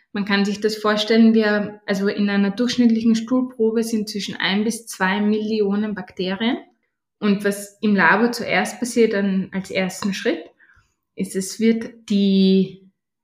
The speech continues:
die Zellen werden aus-, aufgebrochen, ähm, bis man die reine D N A der Bakterien vorliegen hat.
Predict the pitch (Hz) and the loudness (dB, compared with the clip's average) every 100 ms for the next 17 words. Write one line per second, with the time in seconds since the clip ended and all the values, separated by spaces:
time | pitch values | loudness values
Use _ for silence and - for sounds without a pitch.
0 | _ 208 196 - 208 240 254 220 196 196 | _ -8 -8 0 4 6 6 6 2 -2
1 | - 185 196 - 190 196 254 247 226 226 | -4 -6 -6 -2 -2 -2 -6 -4 -2 -2
2 | - 349 - _ _ _ _ _ _ _ | -2 -6 -10 _ _ _ _ _ _ _
3 | _ _ _ - 202 202 196 - - 233 | _ _ _ 0 2 4 0 -4 -6 -2
4 | 226 226 214 214 180 180 202 233 233 208 | 0 2 2 0 0 2 4 6 4 2
5 | 202 190 - 170 190 214 - 190 - 180 | 2 0 0 2 2 0 -6 -10 -4 -2
6 | 185 202 202 - 190 202 226 240 262 - | -2 -2 -2 0 0 2 4 4 2 -2
7 | - | -10